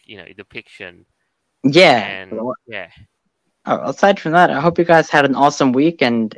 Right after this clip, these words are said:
Speaker 2: enjoyed the show, and, um, I'll see you next Friday.
Speaker 1: Absolutely. I know, like, understandably, you know, things have been kind of, like, in a state of stasis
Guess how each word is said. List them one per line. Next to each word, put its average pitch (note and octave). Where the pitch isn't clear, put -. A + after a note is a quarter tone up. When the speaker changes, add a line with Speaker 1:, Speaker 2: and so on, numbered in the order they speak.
Speaker 2:
enjoyed C3
the B2
show, D#3
and, B2
um, A2
I'll A#2+
see -
you C3
next D3
Friday. D#3+
Speaker 1:
Absolutely. A2+
I A2
know, A#2
like, F#2
understandably, B2+
you G#2
know, F#2+
things A2
have F#2+
been F#2+
kind D3
of, B2+
like, G#2
in A#2+
a G#2
state G2+
of F#2+
stasis -